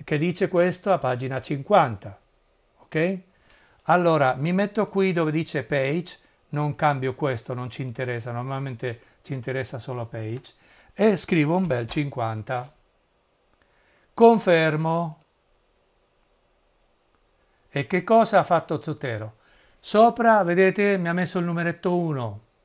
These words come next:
perché lui stesso ha creato una prima nota a piedi pagina. Vado giù e mi trovo il,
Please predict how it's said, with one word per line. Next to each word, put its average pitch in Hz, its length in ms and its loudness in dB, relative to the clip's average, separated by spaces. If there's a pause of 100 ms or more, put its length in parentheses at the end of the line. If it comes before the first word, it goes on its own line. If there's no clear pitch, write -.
(840)
perché 147 280 -2
lui 190 160 4
stesso 214 340 0
ha 214 40 -2
creato 185 640 2 (360)
una 185 300 2
prima 151 320 -4
nota 139 560 -2
a 123 140 -6
piedi 131 300 -4
pagina. 120 680 -4 (800)
Vado 202 380 8
giù 180 500 0 (800)
e 202 180 0
mi 214 160 4
trovo 175 760 6 (1400)
il, 170 760 0